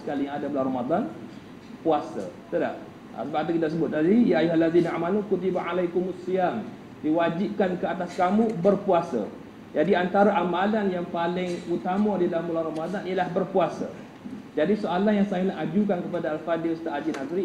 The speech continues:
ialah, bagaimana kita nak jadikan puasa kita ni, dah tujuh hari lagi nak puasa ni, kita nak letakkan satu K P I ataupun indikator ataupun penunjuk, eh, aras supaya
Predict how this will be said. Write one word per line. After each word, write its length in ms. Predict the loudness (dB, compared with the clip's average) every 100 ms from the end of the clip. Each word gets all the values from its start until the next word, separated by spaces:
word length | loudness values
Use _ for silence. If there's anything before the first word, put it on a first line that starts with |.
| 0
ialah, 240 | 2 0 -4 -14 -18 -18 -18 -4
bagaimana 560 | 2 4 4 2 0 2
kita 380 | 2 2 4 4
nak 180 | 2 -2
jadikan 560 | -2 0 0 0 -2 -2
puasa 480 | -4 -4 -2 0 0
kita 300 | -2 -2 -2
ni, 160 | -2 -6 -12 -10
dah 140 | -6 0
tujuh 240 | 2 4
hari 320 | 4 4 6
lagi 220 | 4 4 2
nak 160 | 2
puasa 380 | 0 -2 0 0
ni, 180 | 0 -4 -10 -18 -18 -8
kita 320 | -2 2 2 2
nak 340 | 0 -2 -6 -6
letakkan 580 | -4 0 0 0 -4
satu 800 | -2 -4 -4 -2 2 2 2 0 -4 -10 -12 0
K 160 | 0
P 240 | 4 2 4
I 240 | 0 0 -4 -4
ataupun 320 | -6 -4 -2
indikator 720 | -2 -2 0 -2 0 0 0 -2 -12 -16 -6
ataupun 440 | -6 -2 0 0 -2
penunjuk, 480 | 0 4 4 4 2 -4
eh, 440 | -2 -2 -2 -4 -6 -10
aras 480 | -2 2 2 0 -4 -12 -6
supaya 480 | 0 0 2 2